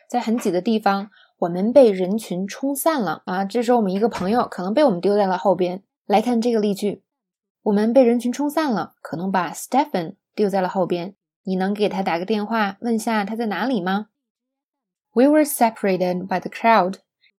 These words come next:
and I guess we left Stephen behind. Can you give him a call to see where he is? 第二个意思呢，是超越某人，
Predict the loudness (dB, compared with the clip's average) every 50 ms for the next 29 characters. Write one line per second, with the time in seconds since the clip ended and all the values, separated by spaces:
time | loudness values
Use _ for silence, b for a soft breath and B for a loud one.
0 | _ -4 -2 0 0 0 2 2 2 4 4 2 -2 -6 -8 -4 0 2 2 2
1 | 2 0 -4 -6 -2 0 0 0 2 0 -2 -2 -4 -4 -4 -4 -4 -4 -4 -6
2 | -8 -10 -12 _ _ _ _ _ _ _ _ b b b b b b -2 0 2
3 | 2 4 4 2 2 2 -2 -2 -2 -4 0 0 2 2 2 0 -2 -6 -10 -8
4 | -4 -2 -2 0 0 0 -2 -2 -2 -2 -2 0 2 2 2 0 -2 -6 -14 _
5 | _ _ _ _ _ _ _ _ _ _ _ _ _ _ _ _ _ _ 2 4
6 | 6 6 6 6 4 2 2 0 -2 -2 -2 -2 -2 -4 -6 -6 -2 -2 -2 -2
7 | -4 -8 -2 4 4 6 6 6 4 4 4 2 0 -2 -4 -6 -6 -6 -8